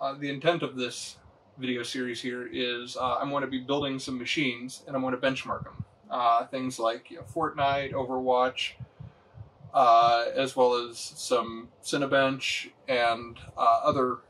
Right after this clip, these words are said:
software, and see, you know, if you set a target of around two hundred and fifty or three hundred dollars, what kind of equipment you can get.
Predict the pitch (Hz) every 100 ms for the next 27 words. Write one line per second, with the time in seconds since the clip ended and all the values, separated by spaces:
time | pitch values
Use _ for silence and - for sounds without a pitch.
0 | - - 120 - 131 123 123 - 143 139
1 | - 160 147 139 - _ 151 131 135 143
2 | 147 135 131 _ - - 156 139 147 147
3 | 139 127 123 - 139 135 131 165 147 147
4 | 143 - 127 139 127 120 113 175 151 139
5 | - 139 - 135 127 - 131 - 135 127
6 | 147 175 -